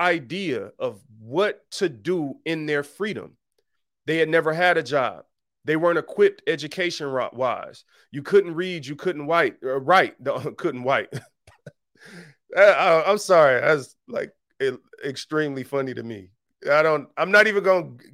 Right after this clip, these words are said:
go with that joke considering the sensitivity of the topic I'm talking about, but that is hilarious to me. So the slaves couldn't read and wa-,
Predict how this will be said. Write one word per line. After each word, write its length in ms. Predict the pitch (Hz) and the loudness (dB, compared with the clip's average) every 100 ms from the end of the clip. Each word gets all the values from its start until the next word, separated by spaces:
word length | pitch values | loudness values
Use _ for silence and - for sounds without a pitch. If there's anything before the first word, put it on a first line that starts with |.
| 127 | -2
go 220 | 156 180 | 0 2
with 180 | 180 175 | 0 0
that 200 | 180 147 | -2 0
joke 360 | 165 185 180 _ _ | 0 0 -2 _ _
considering 520 | 156 143 160 160 165 | -12 -10 -6 -4 -4
the 40 | 147 | -6
sensitivity 720 | 175 175 147 - 170 156 165 | -10 -12 -14 -10 -10 -6 -6
of 80 | |
the 80 | 143 | -6
topic 400 | 139 165 165 156 | -4 -4 -4 -6
I'm 100 | 160 | -6
talking 200 | 156 160 | -2 -2
about, 180 | 160 156 _ _ _ _ | -4 -6 _ _ _ _
but 80 | - | -2
that 180 | 151 147 | 0 0
is 120 | 131 | -2
hilarious 420 | 131 131 123 117 | -4 -2 -2 -6
to 80 | 113 | -16
me. 140 | 104 - _ _ _ _ _ _ _ _ _ _ _ _ _ _ | -18 -20 _ _ _ _ _ _ _ _ _ _ _ _ _ _
So 220 | - 196 | 0 2
the 80 | 170 | 2
slaves 500 | - 185 190 214 196 | -2 4 6 6 2
couldn't 280 | 220 185 165 | 0 0 -2
read 200 | 160 160 | -4 -4
and 140 | 151 | -2
wa-, 100 | 143 | -2